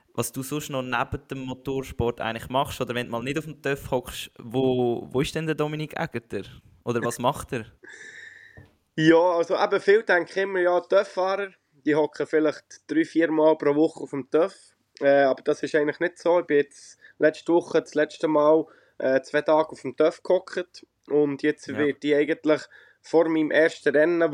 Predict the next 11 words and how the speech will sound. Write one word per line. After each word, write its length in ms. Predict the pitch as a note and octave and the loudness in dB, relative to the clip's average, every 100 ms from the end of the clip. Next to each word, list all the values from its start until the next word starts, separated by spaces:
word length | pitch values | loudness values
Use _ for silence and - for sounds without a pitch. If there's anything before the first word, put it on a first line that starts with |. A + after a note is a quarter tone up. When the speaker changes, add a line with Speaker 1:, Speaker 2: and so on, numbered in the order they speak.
| C#3+ | 2
Speaker 2:
ich 100 | C#3+ | 2
am 100 | C#3+ | -2
fünfundzwanzigsten 1120 | C3+ D#3 D#3 - C#3 D3 - D3 - - C#3 | -2 -2 -2 -2 -2 -2 -4 -8 -6 0 0
Februar 520 | C3+ D#3 D#3+ D3 C#3+ C3+ | 2 -2 2 2 2 0
wird 240 | C3 - | -2 0
haben, 220 | D3 D#3 | 0 2
wird 220 | C#3 C3 | 2 0
ich 60 | C#3 | -2
nur 300 | D3 D#3+ C#3+ | 2 2 0
sechs 460 | - E3 D#3 - - | -2 -2 -2 -4 0
Mal 320 | D#3+ D#3+ | 4 6